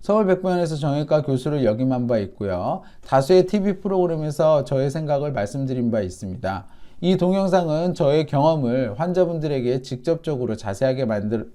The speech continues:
어, 제공하기 위해서 제가 직접 제작하였고요. 네이버 족보김지원 블로그에 오시면 더 많은 정보와 질문이 가능합니다. 경청해 주셔서 감사합니다.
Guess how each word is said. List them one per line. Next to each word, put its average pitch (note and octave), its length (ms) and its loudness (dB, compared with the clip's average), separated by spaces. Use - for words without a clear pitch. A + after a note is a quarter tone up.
어, G2+ 140 -6
제공하기 D3+ 560 2
위해서 C#3 240 -2
제가 C3 260 2
직접 - 560 -2
제작하였고요. B2+ 960 -2
네이버 F3+ 420 8
족보김지원 F3+ 720 2
블로그에 D3+ 420 0
오시면 C3+ 560 -2
더 C3+ 140 2
많은 D3+ 280 0
정보와 C3 400 2
질문이 B2 460 -4
가능합니다. G2 640 -4
경청해 G3+ 440 2
주셔서 F#3+ 260 4
감사합니다. D#3 840 4